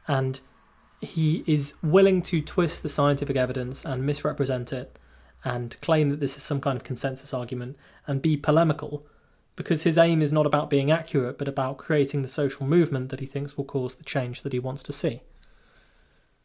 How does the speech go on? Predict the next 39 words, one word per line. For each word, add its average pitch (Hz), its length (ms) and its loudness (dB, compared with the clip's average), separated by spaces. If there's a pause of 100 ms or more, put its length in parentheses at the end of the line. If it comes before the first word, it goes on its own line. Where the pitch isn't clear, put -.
(400)
And 160 120 2
just 226 140 2
because 190 220 2
there 180 160 6
are 165 120 4
good 151 180 2
arguments 151 440 4
for - 80 -6
those 139 220 0
social 185 280 4
positions, 139 460 -2
maybe, 127 400 -4 (260)
it 143 80 -2
doesn't 175 220 4
mean 190 140 8
that 185 100 2
Hallam 160 220 6
is 143 80 4
making 147 280 2
a 151 80 4
good 143 140 2
scientific 151 480 4
argument 135 600 2
when 147 120 -2
he 135 60 0
says 143 240 0
that - 120 -10
six - 240 -6
billion 135 300 0
people 135 260 -4
will 127 120 0
die 123 240 -4
according 131 300 -2
to - 80 -10
science. - 520 -6 (640)
He's 151 160 0
being 175 200 4
a 160 40 2
propagandist. 156 720 -2